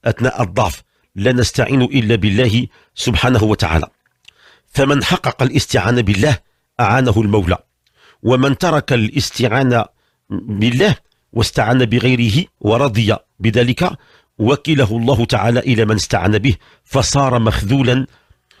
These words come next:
وصار منهزما. فمن أعانه الله فهو المعان، ومن خذله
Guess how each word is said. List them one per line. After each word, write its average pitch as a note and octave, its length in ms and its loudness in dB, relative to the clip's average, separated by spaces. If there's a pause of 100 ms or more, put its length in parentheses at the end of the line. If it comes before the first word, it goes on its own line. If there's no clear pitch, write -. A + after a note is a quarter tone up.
(300)
وصار C3+ 440 0
منهزما. G#2+ 680 0 (240)
فمن C#3+ 260 0
أعانه B2+ 420 0
الله D3 280 0 (280)
فهو A2+ 320 0
المعان، G2+ 460 0 (100)
ومن A#2 280 0
خذله C3+ 560 0